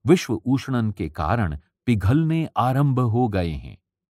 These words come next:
अठारह दशमलव पाँच। क्या किया जा सकता है? वायु प्रदूषण को कम करने के लिए हम क्या कर सकते हैं?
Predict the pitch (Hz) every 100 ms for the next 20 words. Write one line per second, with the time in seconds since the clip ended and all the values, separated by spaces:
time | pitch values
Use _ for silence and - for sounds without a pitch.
0 | _ _ _ _ _ _ - 113 - 160
1 | 214 185 110 95 95 71 80 120 - 71
2 | - - - _ _ _ _ _ _ _
3 | 165 180 233 208 190 170 147 139 - 104
4 | _ 73 - - _ _ _ _ _ _
5 | _ _ _ 87 95 135 185 208 190 -
6 | 120 113 143 - 143 131 110 92 113 190
7 | 165 92 95 160 151 101 87 87 65 57
8 | _ _ _ 175 170 - 170 185 - 95
9 | 87 - 90 - 92 67 60